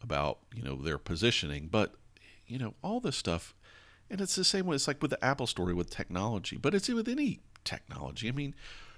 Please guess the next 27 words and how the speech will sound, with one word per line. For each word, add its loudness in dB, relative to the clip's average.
we 8
tend 0
to 0
trust 0
a 6
Google 0
or 0
an -6
Apple 0
or 0
whoever -4
it -6
is 0
to 2
some 2
extent. -2
We 0
give 0
them 0
tons 0
of -2
information. 0
Facebook, -2
I -6
mean, -2
Jiminy 2
Cricket, -2